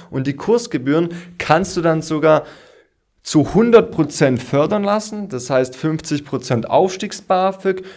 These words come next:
fünfzig Prozent ist ein K-F-W-Darlehen,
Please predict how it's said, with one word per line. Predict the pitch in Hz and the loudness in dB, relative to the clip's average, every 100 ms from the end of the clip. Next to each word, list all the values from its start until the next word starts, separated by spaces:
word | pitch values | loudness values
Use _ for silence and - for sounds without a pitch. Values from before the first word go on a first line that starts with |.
| - | -20
fünfzig | - - 180 175 170 165 | -4 0 0 0 -4 -4
Prozent | 151 143 156 143 | -8 -4 -4 -4
ist | 139 | -6
ein | 139 123 | -6 -8
K-F-W-Darlehen, | 127 123 123 117 160 240 123 101 107 110 156 233 | -2 0 0 0 -2 2 2 2 2 0 -2 -6